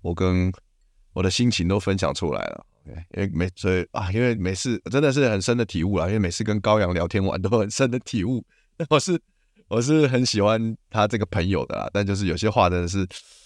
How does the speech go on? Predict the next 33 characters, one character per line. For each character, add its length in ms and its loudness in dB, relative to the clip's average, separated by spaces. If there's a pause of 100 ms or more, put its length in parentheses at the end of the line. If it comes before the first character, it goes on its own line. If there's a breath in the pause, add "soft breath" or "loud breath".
(160 loud breath)
不 100 -2
吐 120 2
不 140 -2
快 340 2
啊， 200 -6
那 100 2
也 120 0
不 100 -8
是 100 0
好， 140 0 (200)
不 80 0
好 180 -2
跟， 300 -2
当 160 -2
面 140 2
跟 120 -4
他 100 -6
说 260 -8
啊。 80 0
如 120 0
果， 280 0 (840)
如 100 -4
果 80 0
高 180 4
阳 120 2
你 60 2
有 60 2
听 220 0
到 160 0
的 60 -4
话， 140 -4
就 100 -8
是 200 -8